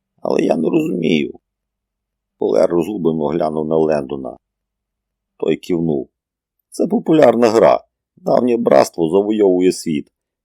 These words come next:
Вона частково відображає історію ілюмінатів. Не знав, що в Європі в неї теж грають». Вікторія нічого не розуміла. «Ви про що говорите?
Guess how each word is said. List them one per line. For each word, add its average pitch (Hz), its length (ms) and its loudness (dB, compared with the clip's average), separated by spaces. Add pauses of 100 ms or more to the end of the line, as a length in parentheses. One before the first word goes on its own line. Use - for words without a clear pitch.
Вона - 240 -2
частково 113 540 2
відображає 95 680 4
історію 87 480 2
ілюмінатів. 85 720 -2 (500)
Не 233 60 -2
знав, 226 280 -2
що - 160 0
в 85 40 -2
Європі 101 440 2
в 95 40 4
неї 98 200 4
теж 71 320 2
грають». 69 500 0 (960)
Вікторія - 520 -2
нічого 80 420 -2
не 78 140 -4
розуміла. 76 680 -4 (540)
«Ви 165 140 -2
про 294 160 0
що - 200 2
говорите? 95 720 2